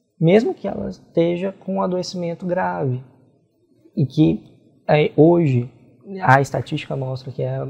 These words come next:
a, como no Brasil e fora do Brasil, a maior causa de mortalidade nessa faixa etária. Então, a, como que a gente lida com, com essa, com essas questões, com esses anseios enquanto família, né, enquanto pe-, quem cuida, e deixando essa criança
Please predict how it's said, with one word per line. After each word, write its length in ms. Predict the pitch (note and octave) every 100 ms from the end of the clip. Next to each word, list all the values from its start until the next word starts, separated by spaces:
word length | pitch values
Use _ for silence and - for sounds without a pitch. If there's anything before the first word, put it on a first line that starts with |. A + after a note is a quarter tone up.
| D3+
a, 140 | - C#3
como 320 | - C3+ C3
no 360 | C3 C3+ C#3+
Brasil 380 | C3 C3+ C3 E3+
e 80 | F3+
fora 320 | - E3 D#3+
do 100 | D#3
Brasil, 440 | D3+ D3 C#3+ C#3 C3
a 80 |
maior 240 | C3 C3 C#3
causa 280 | C#3 C3+ C3
de 60 |
mortalidade 600 | C3 C3 C#3 C3 D3 D#3+
nessa 220 | C#3+ A#2
faixa 280 | C#3 G3+ -
etária. 420 | C3+ C3+ B2+ B2 - _ _ _ _ _ _ _
Então, 340 | - C#3 D3 - _ _ _ _ -
a, 140 | C3+
como 180 | - F3
que 80 | F#3
a 40 |
gente 160 | F3+ F3+
lida 300 | E3 G#3+ G#3+
com, 300 | F#3 F#3 -
com 160 | -
essa, 260 | E3 - F#3
com 160 | -
essas 220 | D3+ C#3+ - _ _
questões, 560 | - B2+ - C3 D#3+ F#3+
com 80 |
esses 220 | D3 C#3+ C3
anseios 440 | C3 - C3+ C3
enquanto 320 | C3 C3 B2+
família, 580 | - C3 B2 C3 F#3+ E3+
né, 200 | C#3 C#3+
enquanto 360 | C#3+ C3+ C3+ C3
pe-, 180 | D3 C#3
quem 260 | - C#3
cuida, 600 | C#3 - C3 E3+ E3+ C3 - _ _ _
e 120 | E3
deixando 460 | D#3+ D3+ D#3+ - F#3
essa 160 | G3 F#3
criança 720 | E3+ D3+ D#3+ G3+ F#3 C3